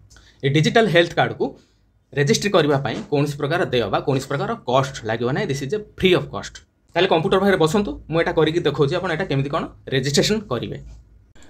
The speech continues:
Digital health card apply କରିବା ପାଇଁ ଆପଣ Google ସର୍ଚ୍ଚରେ ଏଇ ଜାଗାରେ, ଏ, ମାରିବେ ଏନ୍ ଡି ଏଚ୍ ଏମ୍ ଡଟ୍ ଜି ଓ ଭି ଡଟ୍ ଇନ୍। ଏଇ ଯୋଉ ପରଦାରେ ଆପଣ ଏଇ ଜିନିଷଟା ଦେଖୁଛନ୍ତି, ଏତିକି ଲେଖି ସାରିଲା ପରେ ଏଇଟା automatic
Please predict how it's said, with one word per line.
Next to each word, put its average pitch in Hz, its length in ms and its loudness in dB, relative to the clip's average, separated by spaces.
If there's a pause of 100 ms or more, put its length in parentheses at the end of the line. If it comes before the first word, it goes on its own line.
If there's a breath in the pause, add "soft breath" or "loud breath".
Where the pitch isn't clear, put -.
(140)
Digital 220 420 2
health 208 260 2
card 226 180 2
apply 147 260 2
କରିବା 135 260 0
ପାଇଁ 139 200 -4
ଆପଣ 220 220 0
Google 156 300 0
ସର୍ଚ୍ଚରେ 135 480 -4
ଏଇ 156 140 0
ଜାଗାରେ, 123 360 -2
ଏ, - 840 -8
ମାରିବେ 135 580 0
ଏନ୍ 185 300 4
ଡି 233 360 0
ଏଚ୍ 160 320 2
ଏମ୍ 202 200 2
ଡଟ୍ 143 300 2
ଜି 139 240 -2
ଓ 185 120 2
ଭି 175 180 -2
ଡଟ୍ 117 300 -6
ଇନ୍। 104 140 -10
ଏଇ 143 100 -10
ଯୋଉ 170 120 -2
ପରଦାରେ 143 320 0
ଆପଣ 131 160 -4
ଏଇ 131 100 -2
ଜିନିଷଟା 120 320 -4
ଦେଖୁଛନ୍ତି, 123 420 -8
ଏତିକି 147 320 -6
ଲେଖି 120 140 -6
ସାରିଲା 127 180 -6
ପରେ 127 180 -8
ଏଇଟା 208 140 -6
automatic 123 500 -8